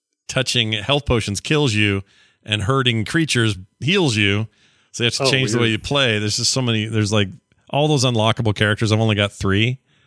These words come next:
Speaker 1: I think.
Speaker 2: Yeah, I'm still on the base. I'm still on the first one.
Speaker 1: Yeah.
Speaker 2: But, yeah.
Speaker 1: Then you get
Speaker 2: Um,
Speaker 1: skins. There's skins in that game for your characters. It's crazy.
Speaker 2: Oh, really?
Speaker 1: Yeah.
Speaker 2: But it does, it does work out. It feels both like a puzzler game, but also has, like,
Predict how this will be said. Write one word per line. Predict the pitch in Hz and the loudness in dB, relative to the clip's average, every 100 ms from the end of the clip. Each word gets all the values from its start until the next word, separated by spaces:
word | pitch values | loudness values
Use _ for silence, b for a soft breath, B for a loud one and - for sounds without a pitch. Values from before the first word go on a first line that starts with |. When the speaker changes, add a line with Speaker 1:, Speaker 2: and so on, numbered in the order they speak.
| _ _ - | _ _ -8
Speaker 1:
I | |
think. | 98 113 101 | -2 -2 -2
Speaker 2:
Yeah, | 95 | -6
I'm | |
still | - - | -8 -2
on | 120 | -2
the | 104 | -2
base. | 92 - 104 - | -6 -4 -4 -2
I'm | 113 | -4
still | - 113 | 0 2
on | |
the | 95 | 0
first | - 104 104 - | -2 -2 -2 -4
one. | 90 95 95 | -8 -8 -2
Speaker 1:
Yeah. | 87 85 92 - | 0 0 -2 -4
Speaker 2:
But, | |
yeah. | 107 104 101 98 _ _ B B B B | -6 -6 -6 -10 _ _ B B B B
Speaker 1:
Then | 104 | -4
you | 104 | -2
get | 113 | 0
Speaker 2:
Um, | 113 113 | 0 0
Speaker 1:
skins. | 101 104 113 107 | 0 0 -2 -4
There's | 101 | -2
skins | - - 101 107 | -2 -2 -4 -4
in | 107 | -6
that | 107 | -6
game | 101 104 107 | -2 -2 -2
for | 110 | -4
your | 104 | -4
characters. | 113 107 107 113 107 | -2 -2 -2 -6 -6
It's | 92 | -8
crazy. | - 76 78 160 | -8 -8 -4 -2
Speaker 2:
Oh, | 127 | -2
really? | 104 95 104 | -4 -10 -6
Speaker 1:
Yeah. | - 175 | -2 2
Speaker 2:
But | 170 | 2
it | |
does, | 165 214 202 - | 2 0 0 -4
it | 156 | -2
does | 185 208 | 0 0
work | 165 151 147 | 2 0 2
out. | 156 147 - | 4 2 0
It | 120 | -8
feels | - 170 156 | -2 2 2
both | 127 127 127 123 | 2 2 2 4
like | 127 127 | 0 0
a | 110 | -2
puzzler | - 127 113 117 | 0 -2 0 -2
game, | 104 107 107 104 | -2 -2 -2 -4
but | 107 | -4
also | 107 110 - 107 | -2 -2 -2 0
has, | 113 107 95 | 0 0 -2
like, | 98 98 | -8 -8